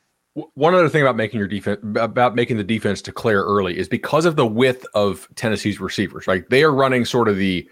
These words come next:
like, the most, like, strictest form of the Baylor Briles stuff, right? They're so wide. They run a lot of that slot choice concept stuff. It is just hard to disguise your coverage against these guys, because if you're disguising,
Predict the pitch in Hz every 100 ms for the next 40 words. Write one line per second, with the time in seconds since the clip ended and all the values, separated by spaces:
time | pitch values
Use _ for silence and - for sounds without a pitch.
0 | _ _ _ _ 98 - 101 90 107 117
1 | 110 - _ _ _ _ _ _ - 120
2 | - - 170 - 139 - 143 131 113 110
3 | 101 98 113 110 101 98 90 78 - -
4 | - - _ _ 95 95 - _ - -
5 | - 110 - 147 151 127 123 117 110 110
6 | 113 107 117 98 110 127 123 - 123 -
7 | 123 113 117 104 98 90 101 90 - _
8 | _ _ _ 156 214 208 247 - 165 185
9 | 156 143 - 143 131 127 110 - - 202
10 | 143 113 101 113 98 104 90 90 - _
11 | _ _ 123 - 143 135 131 - 151 147
12 | - 214 208 160 131